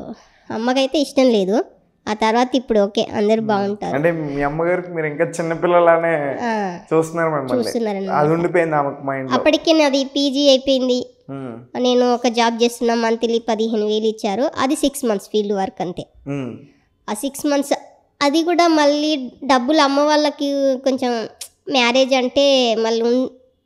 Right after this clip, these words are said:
Speaker 1: అసలు బ్రతకగలుగుతారో లేదో అనేసి ఒక్క రూపాయి కూడా ఇవ్వలేదు సార్. రూపాయి, రూపాయి కూడా ఇవ్వలే.
Speaker 2: కట్నం?
Speaker 1: కట్నము ఇవ్వలేరు. అసలు పెళ్ళి కూడా మేము, ఆ,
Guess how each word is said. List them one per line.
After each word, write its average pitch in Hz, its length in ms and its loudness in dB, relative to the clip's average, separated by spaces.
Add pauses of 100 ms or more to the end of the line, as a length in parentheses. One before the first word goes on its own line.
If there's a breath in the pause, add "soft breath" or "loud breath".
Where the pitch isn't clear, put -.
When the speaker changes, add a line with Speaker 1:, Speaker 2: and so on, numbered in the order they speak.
(200)
Speaker 1:
అసలు 233 540 0
బ్రతకగలుగుతారో 247 920 0
లేదో 240 320 0
అనేసి 240 640 -2 (360 soft breath)
ఒక్క - 180 -2
రూపాయి 330 320 4
కూడా 294 140 2
ఇవ్వలేదు 208 360 0
సార్. 156 140 -6 (1080)
రూపాయి, 262 680 2
రూపాయి 294 340 4
కూడా 349 140 2
ఇవ్వలే. 233 300 0 (1500)
Speaker 2:
కట్నం? 127 340 -10 (460)
Speaker 1:
కట్నము 285 360 2
ఇవ్వలేరు. 349 520 4
అసలు 339 280 0
పెళ్ళి 320 520 4
కూడా 359 260 2
మేము, 339 360 2 (800 soft breath)
ఆ, 240 340 0